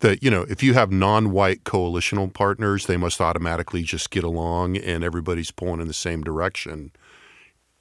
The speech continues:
you know, is kind of a, you know, inflected very strongly by a kind of white perspective, <laughs> right? It's like, well, you know, they must all be part of the same coalition.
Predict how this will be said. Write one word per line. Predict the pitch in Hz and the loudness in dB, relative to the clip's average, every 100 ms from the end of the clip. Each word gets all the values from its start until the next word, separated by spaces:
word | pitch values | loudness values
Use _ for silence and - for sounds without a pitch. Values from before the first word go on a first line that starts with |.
| _ _ - | _ _ 2
you | 175 | 6
know, | 104 - | 6 4
is | 120 - | 0 2
kind | - 120 131 131 | 2 4 6 6
of | 104 | 6
a, | 98 92 85 - _ _ _ _ _ _ _ _ _ _ _ _ | 6 6 4 0 _ _ _ _ _ _ _ _ _ _ _ _
you | 123 | 4
know, | 107 | 4
inflected | - 117 98 110 107 117 - 110 98 92 | 4 2 2 4 4 4 4 6 6 4
very | 95 101 101 | 4 6 4
strongly | - 104 101 95 | 4 4 4 4
by | 90 92 | 2 2
a | |
kind | 85 107 98 | 0 0 0
of | 80 | 2
white | 90 98 - | 2 2 0
perspective, | 87 - 104 120 71 - - - | -2 0 0 0 -4 -8 -12 -12
<laughs> | - - - - - - - - - | -10 -10 -10 -16 -16 -16 -14 -4 4
right? | 185 143 143 147 | 4 4 4 4
It's | 131 | 4
like, | 113 85 | 0 0
well, | 87 85 | -4 -2
you | 90 | -4
know, | 76 82 90 78 | -4 -4 -4 -4
they | |
must | 82 92 - | -4 -4 -2
all | 90 | -2
be | 85 82 | -2 -4
part | - 87 | -2 -2
of | |
the | 85 | -2
same | - 92 90 | -2 -2 -2
coalition. | - 85 90 131 90 90 | -2 -2 0 0 0 -2